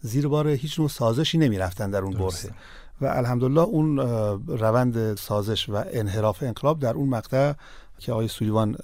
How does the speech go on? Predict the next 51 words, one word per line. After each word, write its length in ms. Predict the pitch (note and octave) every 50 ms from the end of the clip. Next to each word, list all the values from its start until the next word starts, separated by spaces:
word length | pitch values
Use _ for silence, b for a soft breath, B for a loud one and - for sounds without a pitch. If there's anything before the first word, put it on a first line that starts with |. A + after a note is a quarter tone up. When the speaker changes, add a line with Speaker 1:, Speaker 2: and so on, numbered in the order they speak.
| - B2
Speaker 1:
بهش 180 | A2 G#2+ - -
اشاره 280 | D3+ - - A#2+ A2 A2+
می‌کنه، 460 | A2+ - - B2+ C3+ D3+ E3+ E3+ E3
عقیم 540 | - - D#3+ - - D#3 D3+ A#2+ G#2 G2 -
واقع 360 | - G#2 G2+ G2+ F#2+ - -
شد. 140 | - - B2
اینو 120 | G2+ C#3
Speaker 2:
واقع 140 | C#3 C3+ C#3
Speaker 1:
بگم 120 | C#3+ C#3+ C#3
Speaker 2:
شد. 80 | B2
Speaker 1:
که 80 | - A#2+
حالا 120 | A2+ B2
یه 60 | B2
وقت 120 | B2 A#2 -
شبهه 280 | - - A2 G2+ A2+ C3+
نشه. 240 | C3 A2 - - - - B B B B B B B B B -
اما 160 | D#3+ F#3 G#3
می‌خوام 200 | G3+ E3+ F#3 G#3
عرض 200 | G3+ G3+ G3 -
کنم 160 | - G3+ G3
خدمت 300 | - - F3 D#3 F#3+ G3
شما 220 | - - F#3+ G3+ F#3
که 240 | - G3+ G3 G3 G3 - - - F#3
در 180 | C3+ C3 D#3+
ادامهٔ 240 | D#3+ B2+ C3+ C#3+ D#3
این 140 | F3+ E3 D3
صحبت 420 | C#3+ - - B2+ A#2 C#3+ C#3 - C#3+ C3 B2+ A#2 - B2+
والی 400 | A#2 A2 A2 A2 A2+ B2 B2 A2+
فارس 300 | - - B2+ A2 - -
در 180 | - A2 G2+
هزار 300 | F#2 G#2 G2+ A#2 A#2 A2+
دویست 300 | G2+ A2 A2 G#2+ - -
و 20 | A2
نود 280 | G2+ G2+ G2+ G2+ G2
و 40 | G#2
نه، 180 | G#2 C3 D3+ D3
که 120 | - A#2+
از 160 | G#2+ G2+ G2
مهر 280 | G#2+ A#2+ C#3+ C#3 A#2+ A2+
هزار 380 | G#2+ G2 G#2+ G2+ A2+ A#2+ B2
دویست 280 | A2 G#2+ A2+ A#2 - -
و 40 | B2
نود 280 | G#2+ G#2 G2+ G#2 G2
و 60 | G#2 G#2+
نه 140 | A#2 A2 F#2+ -
تا 340 | - - B2+ C3 C#3 C3+ C3
فروردین 600 | - - A#2 A2 G#2+ A2 A2 A2 G#2 B2+ C#3 A#2+
هزار 340 | G#2+ G2 G#2 G#2+ G#2+ A#2 A2+
و 40 |
سیصد 400 | G#2 - - G#2+ - - A#2 G#2
در 200 | G#2+ A2 G#2 G2+